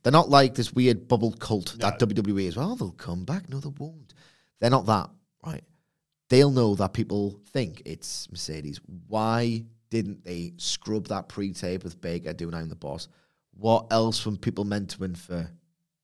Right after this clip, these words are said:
Speaker 1: from that?
Speaker 2: Mm.
Speaker 1: Uh, stupid. If it's not her, that it's the stupid. And that's only the beginning of the stupidity here.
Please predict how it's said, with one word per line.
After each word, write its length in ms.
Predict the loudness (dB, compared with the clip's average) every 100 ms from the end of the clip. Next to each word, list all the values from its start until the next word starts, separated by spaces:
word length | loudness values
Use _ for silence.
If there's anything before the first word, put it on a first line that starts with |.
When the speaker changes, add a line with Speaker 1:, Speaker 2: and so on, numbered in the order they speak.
| _
Speaker 1:
from 160 | -14 -10
that? 200 | -10 -12 _
Speaker 2:
Mm. 280 | -12 -10 -12 -16 _ _ -18
Speaker 1:
Uh, 60 | -16 -14 -8
stupid. 460 | -4 -2 -4 -8 -6
If 120 | -4
it's 140 | -2 0
not 180 | 2
her, 80 | 2
that 160 | 2 0
it's 100 | -6
the 60 | -6
stupid. 420 | -4 -4 -6 -10 -14 -8 4
And 60 |
that's 160 | 4 6
only 140 | 4
the 100 | 4
beginning 320 | 2 4 4 4
of 60 |
the 60 | -2
stupidity 440 | -6 -4 -4 -6
here. 260 | -8 -8